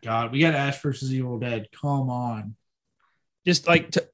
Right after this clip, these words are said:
Speaker 2: Tucker and Dale, and every, like, season they're dealing with some crazy, horrific shit, but, like, a little bit different.
Speaker 1: Yeah.
Speaker 2: Like, you know, maybe they go to Texas and they run into, like, a Leatherface type guy who's really just, like, some inbred dude who's trying to mind his own business, start his own barbecue.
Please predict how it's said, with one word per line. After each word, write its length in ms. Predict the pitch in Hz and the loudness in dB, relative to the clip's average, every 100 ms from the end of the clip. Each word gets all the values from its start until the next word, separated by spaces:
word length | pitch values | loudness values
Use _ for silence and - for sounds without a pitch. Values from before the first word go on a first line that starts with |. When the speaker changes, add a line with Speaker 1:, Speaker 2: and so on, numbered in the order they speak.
| - | 2
Speaker 2:
Tucker 280 | 170 160 160 | 4 6 6
and 100 | 143 | 8
Dale, 340 | 131 107 - | 6 4 0
and 120 | 139 | 0
every, 380 | 139 139 151 151 | 2 4 6 6
like, 240 | 143 135 123 | 6 4 2
season 420 | - 147 147 156 | 2 2 4 2
they're 100 | 139 | 2
dealing 340 | 135 131 131 | 2 2 0
with 120 | 123 | -2
some 240 | - 127 123 | -4 -4 -2
crazy, 480 | 139 131 131 131 127 | 0 2 4 4 2
horrific 440 | 131 123 123 113 | 2 0 -2 -6
shit, 320 | - 127 113 - _ _ _ _ _ _ _ | 0 2 2 -2 _ _ _ _ _ _ _
but, 80 | 139 | 2
like, 260 | 127 113 - | 2 0 0
a 80 | 135 | 0
little 260 | 117 127 | 2 2
bit 140 | 123 117 | 2 2
different. 360 | 120 - 101 - _ _ _ _ _ _ _ _ - | 0 0 -8 -12 _ _ _ _ _ _ _ _ -4
Speaker 1:
Yeah. 340 | 139 131 131 | 4 6 6
Speaker 2:
Like, 140 | 156 156 _ _ | 0 -8 _ _
you 80 | 139 | 2
know, 160 | 127 120 | 4 4
maybe 340 | 127 143 143 | 6 6 8
they 160 | 139 135 | 8 8
go 140 | 143 | 8
to 80 | 135 | 6
Texas 500 | - 147 135 143 117 | 4 2 2 0 0
and 100 | 131 | 2
they 60 | 127 | 2
run 200 | 127 123 | 4 4
into, 160 | 127 | 4
like, 200 | 120 120 | 2 2
a 40 | 123 | 0
Leatherface 580 | 123 123 120 131 117 - | 0 0 -2 -2 -2 0
type 260 | 123 113 | -2 0
guy 220 | 120 117 | 2 4
who's 180 | 110 113 | 2 -2
really 260 | 117 120 117 | -2 -2 0
just, 260 | 117 - | -4 -2
like, 180 | 127 110 | -2 0
some 260 | - 123 117 | -2 -2 0
inbred 480 | 117 113 113 113 110 123 127 | 0 2 4 4 -2 -16 -2
dude 320 | 120 117 113 | 4 6 4
who's 220 | 117 110 - | 0 -6 -2
trying 160 | 120 117 | 2 2
to 60 | |
mind 240 | 113 117 113 | 4 4 4
his 100 | 120 | 4
own 100 | 117 | 4
business, 300 | 120 113 107 | 4 2 0
start 160 | 127 117 | 0 2
his 80 | |
own 120 | 117 113 | 2 4
barbecue. 520 | 113 117 107 117 | 4 4 0 -4